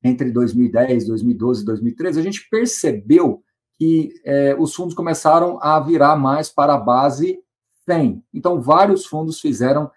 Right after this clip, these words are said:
desdobramento das suas cotas, eh, saindo ali da base mil para a base cem. Tivemos também alguns movimentos pontuais bem interessantes também, que a história aqui nos, nos,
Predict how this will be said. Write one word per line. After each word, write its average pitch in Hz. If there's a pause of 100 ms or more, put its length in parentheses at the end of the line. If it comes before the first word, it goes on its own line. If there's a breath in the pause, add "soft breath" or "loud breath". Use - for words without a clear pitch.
(200)
desdobramento 139
das 110
suas 110
cotas, 139 (280)
eh, 151
saindo 156
ali 135
da 123
base 123
mil 135
para 139
a 127
base 123
cem. - (500)
Tivemos 247
também 214
alguns 208
movimentos 175
pontuais 170
bem 143
interessantes 202
também, 147
que 151
a 143
história 139
aqui 135
nos, 143
nos, 127